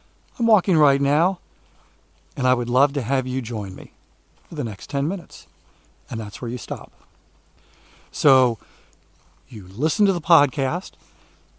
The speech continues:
and you start walking, and when I say, "I'd love to have you join me for the next ten minutes," you're done.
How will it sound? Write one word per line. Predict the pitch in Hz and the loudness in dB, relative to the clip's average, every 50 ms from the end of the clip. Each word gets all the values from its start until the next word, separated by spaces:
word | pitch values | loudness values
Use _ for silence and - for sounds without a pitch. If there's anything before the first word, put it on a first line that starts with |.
| _ _ _ _ | _ _ _ _
and | - 104 104 | -12 -10 -10
you | 101 | -10
start | - - 151 135 156 180 | -6 -2 2 2 2 2
walking, | 170 156 143 139 131 120 - 160 151 156 151 - _ _ _ _ _ _ _ _ _ _ _ _ - | 2 2 4 4 2 2 0 -2 -2 -2 -4 -8 _ _ _ _ _ _ _ _ _ _ _ _ -8
and | 120 113 113 | -6 -4 -4
when | 117 123 | -2 0
I | 131 156 | 0 0
say, | 165 - - 180 151 147 147 143 - | -2 0 0 0 2 2 2 0 -2
"I'd | - 123 120 117 | -6 -8 -6 -2
love | 127 131 151 156 151 | 2 2 2 2 0
to | 147 | -2
have | 117 151 175 170 | -2 0 0 0
you | 185 170 | 0 -2
join | 151 147 131 131 135 | 0 0 0 2 2
me | 135 131 | 0 0
for | - - | -2 -4
the | 139 123 | -4 -2
next | 120 120 120 - - - | -2 -2 -4 -6 -8 -8
ten | - 127 120 120 | -4 -2 -2 0
minutes," | 131 156 196 202 - - - - _ _ _ _ _ _ _ _ _ _ | 0 0 0 -2 -4 -10 -16 -18 _ _ _ _ _ _ _ _ _ _
you're | - 117 110 120 117 113 | -12 -8 -6 -4 -4 -4
done. | 107 110 104 104 - | -4 -6 -8 -10 -12